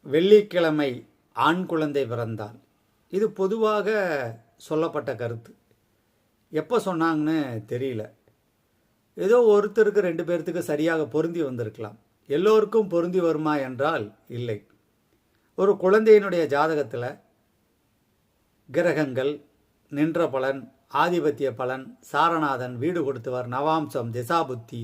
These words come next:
கோச்சாரம், லக்னாதிபதி பலம்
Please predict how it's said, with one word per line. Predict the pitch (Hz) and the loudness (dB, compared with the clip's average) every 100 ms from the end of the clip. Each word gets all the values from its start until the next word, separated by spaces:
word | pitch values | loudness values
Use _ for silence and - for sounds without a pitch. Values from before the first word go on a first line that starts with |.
| 117 | -10
கோச்சாரம், | 160 165 165 139 117 110 - _ _ _ _ _ _ _ 135 | -8 -6 -6 -6 -6 -10 -14 _ _ _ _ _ _ _ -10
லக்னாதிபதி | 131 190 185 165 147 127 | -2 2 2 2 -2 -2
பலம் | 123 127 120 | -2 -2 -4